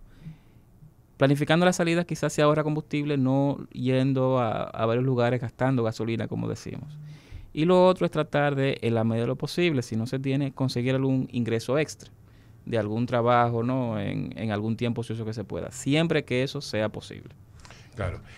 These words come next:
Speaker 2: En el caso de, de alguien que tenga algún dinero, eh, mm, poco o mucho,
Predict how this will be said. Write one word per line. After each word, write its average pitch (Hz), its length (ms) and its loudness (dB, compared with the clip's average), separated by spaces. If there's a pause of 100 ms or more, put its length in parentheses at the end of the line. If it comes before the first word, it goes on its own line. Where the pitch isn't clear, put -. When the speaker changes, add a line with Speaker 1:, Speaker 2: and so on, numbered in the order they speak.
(140)
Speaker 2:
En 107 220 -6
el 104 80 -4
caso 123 420 -2
de, 90 800 -2 (840)
de 90 440 -6 (120)
alguien 113 500 2
que 101 240 -4
tenga 113 540 0 (140)
algún 113 440 0
dinero, 110 580 4 (880)
eh, 90 160 -8 (100)
mm, 85 380 -4 (100)
poco 120 400 2
o 87 400 2
mucho, 117 480 4